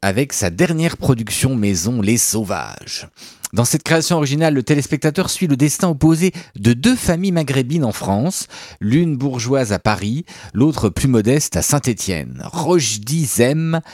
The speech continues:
incarne un nouveau président de la République qui va subir une tentative d'assassinat.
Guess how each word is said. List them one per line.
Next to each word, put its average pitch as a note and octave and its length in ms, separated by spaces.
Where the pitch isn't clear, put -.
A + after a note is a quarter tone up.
incarne A2+ 720
un A2 160
nouveau C3+ 440
président A2+ 600
de F#2+ 120
la E2 140
République G2 800
qui B2 180
va A2 140
subir B2 540
une F2 140
tentative A#2+ 800
d'assassinat. F2 760